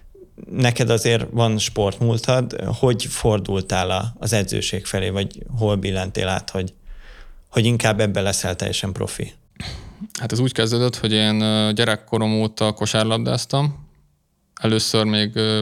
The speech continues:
Speaker 2: csak ilyen lementünk a grundra, és akkor ott pattogtattunk, utána iskolai kosárcsapatba, utána volt, ö,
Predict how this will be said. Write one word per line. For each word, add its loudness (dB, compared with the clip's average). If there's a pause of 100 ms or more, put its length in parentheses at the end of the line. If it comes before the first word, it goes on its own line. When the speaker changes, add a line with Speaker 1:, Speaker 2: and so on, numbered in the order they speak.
Speaker 2:
csak -2
ilyen 0
lementünk 0
a -4
grundra, 2
és -2
akkor -4
ott -4
pattogtattunk, 0
utána 0 (260)
iskolai 2
kosárcsapatba, 0
utána -2 (220)
volt, -2
ö, 0